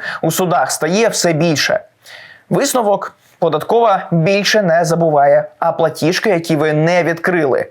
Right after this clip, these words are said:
не зникають. Тому варто регулярно перевіряти реєстри, бо інакше вашу квартиру можуть, так би мовити, заблокувати швидше, ніж ви про це дізнаєтесь. Ну, податкова то, може, тепер і не забуває,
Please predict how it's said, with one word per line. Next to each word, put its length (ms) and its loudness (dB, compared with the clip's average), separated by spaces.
не 240 2
зникають. 560 0
Тому 220 2
варто 360 0
регулярно 640 2
перевіряти 580 0
реєстри, 480 0
бо 180 0
інакше 440 0
вашу 420 0
квартиру 600 0
можуть, 360 0
так 160 -2
би 100 2
мовити, 540 0
заблокувати 840 0
швидше, 500 0
ніж 240 0
ви 200 2
про 160 -2
це 160 0
дізнаєтесь. 720 0
Ну, 120 0
податкова 540 0
то, 100 0
може, 240 0
тепер 380 0
і 100 2
не 100 0
забуває, 680 2